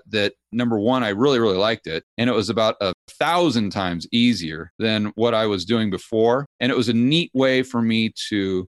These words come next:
make a return on my money in a way that was very relaxed. I wasn't building a monster that I would become a slave to, because I could always just sell the asset, or I could just pawn it off on a property management company and then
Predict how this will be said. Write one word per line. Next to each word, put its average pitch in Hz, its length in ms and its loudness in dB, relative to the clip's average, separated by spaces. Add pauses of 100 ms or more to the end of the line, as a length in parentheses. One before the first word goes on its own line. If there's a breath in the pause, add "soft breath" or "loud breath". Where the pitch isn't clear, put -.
make 143 260 -2
a 156 60 2
return 127 720 2
on 117 200 0
my 120 140 2
money 104 420 -2 (100)
in 117 100 0
a 120 60 2
way 123 220 4
that 120 140 0
was 92 140 -4
very 127 260 2
relaxed. 107 880 0 (180)
I 101 140 0
wasn't 117 340 0
building 120 300 2
a 113 40 0
monster 110 720 -2 (160)
that 104 80 -4
I 107 140 0
would 107 120 -2
become 104 280 -4
a 107 80 -4
slave 110 460 0
to, 87 260 -6
because 98 160 -8
I 101 100 0
could 101 80 0
always 107 240 2
just 98 220 -4
sell 107 180 0
the 95 160 0
asset, 98 500 -2
or 107 220 2
I 101 60 0
could 90 180 -8
just 101 240 -6
pawn 107 240 -2
it 98 100 -4
off 104 300 0 (160)
on 104 160 -2
a 98 100 -2
property 98 420 -2
management 107 500 -4
company 95 480 -10 (180)
and 107 200 -2
then 107 420 -2